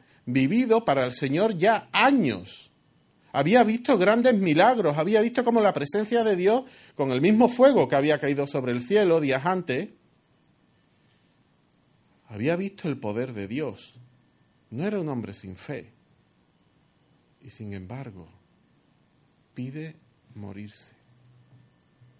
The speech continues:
¿Por qué?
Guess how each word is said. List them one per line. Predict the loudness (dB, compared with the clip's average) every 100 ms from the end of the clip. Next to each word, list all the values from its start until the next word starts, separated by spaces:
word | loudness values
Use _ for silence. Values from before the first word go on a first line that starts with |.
| _ -20 -20 _ _ _ _ -20 -20 _ _ _ _ _ _ _ _ _ _ _ _ _ -16
¿Por | -14
qué? | -12 -14